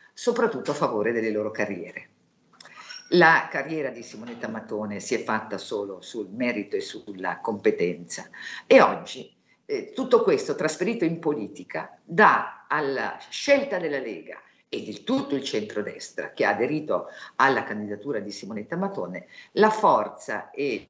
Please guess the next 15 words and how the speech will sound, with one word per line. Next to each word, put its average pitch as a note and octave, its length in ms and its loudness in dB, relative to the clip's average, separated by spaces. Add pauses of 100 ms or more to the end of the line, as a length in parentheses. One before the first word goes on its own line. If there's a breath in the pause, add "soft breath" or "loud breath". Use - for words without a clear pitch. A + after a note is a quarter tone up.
(140)
la G2 240 -4
certezza - 680 -2
di C3 140 -6
poter D3+ 540 0
offrire A#2+ 680 -4
all'elettore A#2 880 0
il F3+ 220 6
meglio A3+ 800 4
che G#3 100 -4
si D#3+ 200 -8
può, - 280 -8 (1000 loud breath)
il E3+ 260 4
meglio A#3 480 6
di F3+ 220 2
una F#3+ 560 4